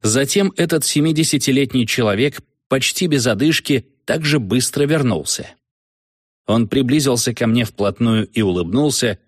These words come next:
обнажив белоснежные от использования гингива тру зубы. «Кэмпбелл?» спросил он, дыша почти ровно. «Да», ответил я. Я доктор Джонс.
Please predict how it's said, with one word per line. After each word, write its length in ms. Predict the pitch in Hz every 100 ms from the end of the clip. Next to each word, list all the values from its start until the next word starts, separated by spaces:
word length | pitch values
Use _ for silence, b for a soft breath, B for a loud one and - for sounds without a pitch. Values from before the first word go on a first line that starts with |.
| _ _
обнажив 560 | 113 107 135 139 190 151
белоснежные 840 | 139 147 127 - 151 156 123 135
от 100 | 127
использования 760 | 117 - - 131 117 117 113 110
гингива 560 | 98 110 104 107 95 87
тру 360 | 101 98 92 -
зубы. 540 | 98 107 117 82 - _ _ _ _ _ _ _ _
«Кэмпбелл?» 640 | - 151 175 139 98 76 - _ _ _
спросил 560 | - - 110 - 104
он, 240 | 107 104 -
дыша 380 | 110 113 - 98
почти 400 | 98 92 - 117
ровно. 460 | 107 92 85 - - _ _ _ _ _ _ _
«Да», 420 | 101 104 110 127 - _ _
ответил 480 | - 95 92 85 87
я. 260 | 87 82 80 _ _ _ _ _ _ _
Я 260 | - 170 165
доктор 400 | 156 135 135 117
Джонс. 580 | - 82 73 - -